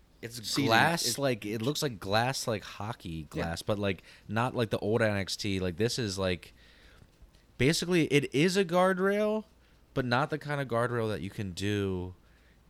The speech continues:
Speaker 1: any sort of maneuvers on or wrestling moves. Like, you can't use it as a,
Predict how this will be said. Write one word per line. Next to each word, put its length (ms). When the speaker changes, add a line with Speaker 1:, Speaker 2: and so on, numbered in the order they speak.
Speaker 1:
any 180
sort 320
of 520
maneuvers 640
on 320
or 380
wrestling 480
moves. 320
Like, 120
you 120
can't 300
use 300
it 140
as 200
a, 100